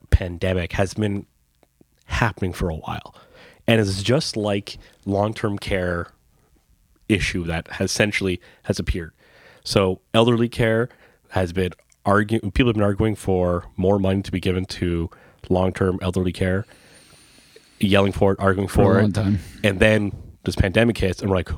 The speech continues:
Speaker 1: "Oh shit."
Speaker 2: Now it's, like, front and
Speaker 1: Oh,
Speaker 2: center.
Speaker 1: front and center. Oh,
Speaker 2: Yeah,
Speaker 1: yeah.
Speaker 2: people
Speaker 1: Okay.
Speaker 2: are
Speaker 1: We,
Speaker 2: dying.
Speaker 1: we realize this is, like, yeah, okay, this is bad.
Speaker 2: Yeah.
Speaker 1: And now you have a conservative government saying, "Yeah, we're gonna give more money to it." They never were going to before.
Speaker 2: Mm.
Speaker 1: And now this is happening.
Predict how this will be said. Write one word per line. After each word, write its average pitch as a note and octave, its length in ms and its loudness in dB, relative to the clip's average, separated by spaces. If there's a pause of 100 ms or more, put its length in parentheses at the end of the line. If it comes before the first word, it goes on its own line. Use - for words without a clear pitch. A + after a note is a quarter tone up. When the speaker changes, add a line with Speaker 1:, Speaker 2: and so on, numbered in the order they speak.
Speaker 1:
"Oh - 240 0
shit." - 460 0
Speaker 2:
Now A2 260 4
it's, G#2+ 140 2
like, G2+ 120 -2
front G#2+ 220 2
and A2+ 80 8
Speaker 1:
Oh, A2 60 10
Speaker 2:
center. A#2 220 4
Speaker 1:
front B2+ 120 8
and A2 60 4
center. G#2+ 440 4
Oh, A#2 140 10
Speaker 2:
Yeah, A2+ 120 8
Speaker 1:
yeah. G#2+ 80 6
Speaker 2:
people - 160 2
Speaker 1:
Okay. A#2 180 6
Speaker 2:
are G#2 40 4
Speaker 1:
We, G#2 140 6
Speaker 2:
dying. G#2+ 180 6
Speaker 1:
we A2+ 140 6
realize G2+ 540 4
this - 180 0
is, F2+ 180 -4
like, F2 220 -2
yeah, G#2+ 220 6
okay, G2+ 360 2
this G2+ 140 0
is G2 80 -4
bad. F#2+ 320 4
Speaker 2:
Yeah. - 260 -6
Speaker 1:
And G#2 80 6
now G#2 100 8
you G2+ 160 4
have G2 180 2
a F#2 40 0
conservative F#2+ 300 2
government G2 240 2
saying, G2 220 2
"Yeah, A#2+ 160 2
we're G#2 80 8
gonna A#2+ 100 6
give A2 140 4
more G#2 160 4
money A#2+ 180 6
to - 180 -2
it." D2 120 -6 (540)
They F#2 100 6
never G#2+ 240 6
were G2+ 160 4
going G#2+ 220 4
to G2+ 120 0
before. G#2 420 2
Speaker 2:
Mm. G1+ 300 -8 (200)
Speaker 1:
And G2+ 100 -2
now B2 160 4
this G2+ 260 2
is B2+ 100 0
happening. E2+ 460 -4